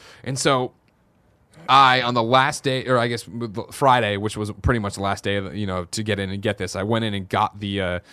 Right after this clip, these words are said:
uh, well, it was actually 'cause it was the thirty-first. I went in and got the stuff that bumps me up and didn't have time to unpack it at work or whatever 'cause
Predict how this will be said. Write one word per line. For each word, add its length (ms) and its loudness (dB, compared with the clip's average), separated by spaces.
uh, 300 0
well, 100 -4
it 120 -2
was 200 -2
actually 260 -10
'cause 100 -8
it 40 -8
was 100 -8
the 60 -14
thirty-first. 420 -6
I 80 -2
went 180 0
in 80 -4
and 120 -6
got 280 2
the 340 -4
stuff 300 0
that 160 -4
bumps 260 -4
me 100 -6
up 260 0
and 100 -4
didn't 180 -2
have 100 -4
time 180 -2
to 60 -8
unpack 300 -4
it 40 -6
at 80 -6
work 220 -4
or 40 2
whatever 320 0
'cause 460 -2